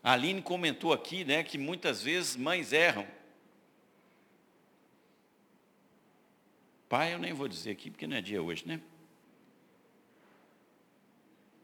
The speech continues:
Nós erramos, porque muitas vezes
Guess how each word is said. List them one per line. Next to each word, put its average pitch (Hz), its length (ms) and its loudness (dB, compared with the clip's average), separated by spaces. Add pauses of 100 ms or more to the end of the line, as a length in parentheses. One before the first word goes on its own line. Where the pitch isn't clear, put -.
(1300)
Nós 127 380 0
erramos, 110 760 -2 (840)
porque 120 300 -2
muitas 123 640 -2
vezes 123 640 -4